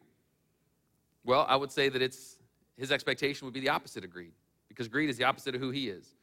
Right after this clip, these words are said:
So God's expectation for us is that we would be content. And I wanna talk to you a little bit about contentment today, because contentment is the opposite of greed. It's something we all want, but it's something a few of us have.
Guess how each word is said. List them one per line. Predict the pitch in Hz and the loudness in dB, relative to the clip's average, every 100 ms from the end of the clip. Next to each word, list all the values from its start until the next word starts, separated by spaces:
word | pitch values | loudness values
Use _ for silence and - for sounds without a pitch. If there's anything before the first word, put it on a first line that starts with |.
| _ | _
So | - 127 | -8 4
God's | 143 160 | 8 10
expectation | 156 156 143 170 165 143 | 8 6 6 6 4 0
for | 156 156 | 6 8
us | 156 - - _ _ _ - | 8 4 -12 _ _ _ -10
is | - | 2
that | 147 | 4
we | 139 | 4
would | 135 | 4
be | 135 | 2
content. | 131 139 131 104 - _ _ _ _ _ _ _ _ _ _ _ _ _ _ _ _ _ _ _ - | -2 -2 -2 -4 -6 _ _ _ _ _ _ _ _ _ _ _ _ _ _ _ _ _ _ _ 0
And | 127 | 4
I | |
wanna | 139 | 4
talk | 123 151 | 6 6
to | 143 | 6
you | |
a | 143 | 4
little | 143 | 4
bit | |
about | 139 135 135 | 8 6 6
contentment | 127 156 123 120 | 2 0 2 0
today, | 123 117 110 | 2 4 4
because | 113 123 110 | 2 0 -2
contentment | - 120 190 165 151 | -8 4 6 6 4
is | 160 | 6
the | 151 | 10
opposite | 147 156 156 147 | 10 8 4 4
of | 127 | 4
greed. | 147 160 196 214 - - - | 4 4 4 -2 -16 -6 0
It's | 143 | 4
something | 185 180 175 | 6 6 6
we | 156 | 8
all | 160 180 175 | 10 12 10
want, | 190 240 - | 8 8 8
but | 165 | 8
it's | 156 | 8
something | 175 175 165 | 4 4 4
a | 147 | 2
few | 165 196 | 2 2
of | 185 | 6
us | 180 | 6
have. | 170 123 73 | 6 4 2